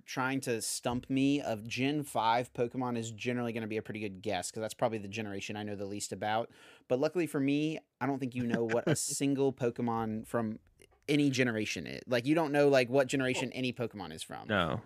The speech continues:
Speaker 2: Well, I know Beheem's not from, Beheem wasn't created back then. Beheem's a newer Pokemon, right?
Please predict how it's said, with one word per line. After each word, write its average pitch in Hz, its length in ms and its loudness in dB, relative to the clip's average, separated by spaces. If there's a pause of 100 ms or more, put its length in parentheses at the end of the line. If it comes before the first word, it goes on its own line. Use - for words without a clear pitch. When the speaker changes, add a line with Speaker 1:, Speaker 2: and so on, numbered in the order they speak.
(180)
Speaker 2:
Well, 160 140 4 (120)
I 147 120 8
know 185 100 8
Beheem's 170 480 6
not 117 180 8
from, 107 380 6
Beheem 175 320 6
wasn't 139 240 6
created 113 260 8
back 101 220 6
then. 139 320 4 (320)
Beheem's 170 240 2
a 131 40 4
newer 185 200 6
Pokemon, 92 360 4
right? 170 220 6